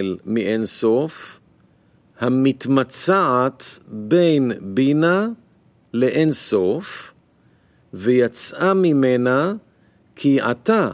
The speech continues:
שהרחיקה את אור החוכמה ונעשתה למדרגה ג', שחוכמה היא בחינה א' ושנייה לאין סוף, ובינה בחינה ב'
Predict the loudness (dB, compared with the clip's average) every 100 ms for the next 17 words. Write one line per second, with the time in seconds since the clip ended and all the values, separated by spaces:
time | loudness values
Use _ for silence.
0 | -8 _ _ _ _ -12 -6 0 2 0
1 | -2 0 -2 0 0 0 0 0 0 0
2 | -2 -4 -2 0 2 0 -4 _ _ -4
3 | 0 2 2 0 0 0 2 2 2 0
4 | -2 -4 0 0 0 -2 0 0 2 0
5 | 0 -2 -4 -10 _ _ _ _ _ -14
6 | -6 -6 -4 -6 0 2 2 2 0 -2
7 | -4 -2 0 0 0 -2 -2 -2 -2 -4
8 | -10 -20 -20 -8 -2 0 0 2 2 2
9 | 0 -2 -4 -4 -4 -2 0 -2 -6 -14
10 | -20 _ _ _ _ _ _ _ -4 -2
11 | 0 2 4 4 2 -2 -4 -2 2 2
12 | 0 2 2 2